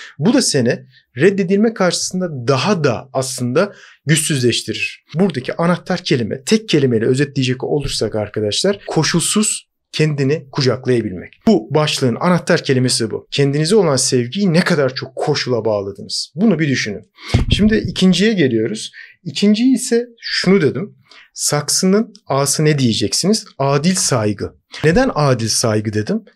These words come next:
Çünkü kendinizi adaletli bir şekilde değerlendirmeniz, adaletli ve adil bir şekilde saygı duymanız önemli. Çünkü şöyle bir kavram aklıma geldi.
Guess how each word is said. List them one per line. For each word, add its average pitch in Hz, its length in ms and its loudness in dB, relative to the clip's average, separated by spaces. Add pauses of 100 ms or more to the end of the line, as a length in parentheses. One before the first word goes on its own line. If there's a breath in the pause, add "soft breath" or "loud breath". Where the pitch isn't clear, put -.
(140)
Çünkü 254 360 0
kendinizi 196 480 0
adaletli 139 600 -2
bir 143 60 -2
şekilde 113 400 -4
değerlendirmeniz, 113 1080 -2 (140)
adaletli 143 560 2
ve 196 60 4
adil 139 380 0
bir 175 60 -6
şekilde 127 320 -6
saygı 131 360 0
duymanız 127 460 0
önemli. 170 480 4 (220 loud breath)
Çünkü 220 220 2
şöyle 240 320 2
bir 185 80 -2
kavram 165 520 0 (320)
aklıma 120 400 -2
geldi. 117 440 0